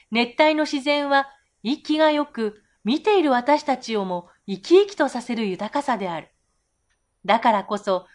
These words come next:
沖縄観光が人気なのだろう。熱帯亜熱帯域を国内に持つ先進国は多くない。その例外の一つが日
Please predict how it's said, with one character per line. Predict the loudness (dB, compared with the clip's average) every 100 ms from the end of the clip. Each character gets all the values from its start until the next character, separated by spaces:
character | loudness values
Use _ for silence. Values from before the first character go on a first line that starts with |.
| _ -4
沖 | -2 4
縄 | 4 4
観 | 4 2
光 | -2 -2
が | 0
人 | 0 -2
気 | -2
な | 0 0
の | 0
だ | -4
ろ | -6 -10 _ _ _ _ _ _ _ _ _ _ _ _
う。 | 0
熱 | 0 2 2
帯 | 4
亜 | 2
熱 | 0 -2 2
帯 | 4 2
域 | -2 -4
を | -4
国 | -4 -2 2
内 | 2 2
に | -2
持 | -4
つ | -4
先 | -4 -4
進 | -4 -8 -6
国 | -6 -4 -4
は | -2
多 | -2 -4
く | -8
な | -10 -12
い。 | -14 _ _ _ _ _ _
そ | -4 0
の | 2
例 | 4 2
外 | 2 2
の | 0
一 | 0 -4
つ | -2
が | -2 -2 -4 _ -12
日 | -10